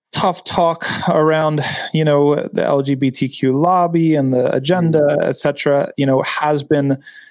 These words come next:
Speaker 1: important. We've woken up, I think, finally, uh, in North America to the dangers that are posed, but unfortunately, some of the crudeness of the language that is sometimes employed, uh,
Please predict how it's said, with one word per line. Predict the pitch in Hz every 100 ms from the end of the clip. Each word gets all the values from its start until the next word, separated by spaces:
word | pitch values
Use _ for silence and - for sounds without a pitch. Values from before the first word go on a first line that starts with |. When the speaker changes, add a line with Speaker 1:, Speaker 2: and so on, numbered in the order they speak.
| _ -
Speaker 1:
important. | 156 - 135 180 - 143 220 _ _
We've | 208 147 139 139 147
woken | - - - 160 156 147
up, | 143 -
I | 131
think, | - 127 120
finally, | - 123 123 123 143 -
uh, | 131 131 120 101 - -
in | - 135
North | 131 127
America | 131 123 123 - 123
to | - 127
the | 127
dangers | 120 180 208 175 135
that | 135
are | 127
posed, | - 131 127 123 -
but | 147 147
unfortunately, | 135 131 - 165 - 165 151 147
some | 143 - - 160 165 -
of | 151 143
the | 143 -
crudeness | - 180 190 170 160 139
of | 151 131
the | 135
language | 139 147 147 139 131 -
that | 139 135 -
is | 127
sometimes | - 151 143 - 135 131
employed, | 127 120 135 123 123 - - - - - -
uh, | 131 127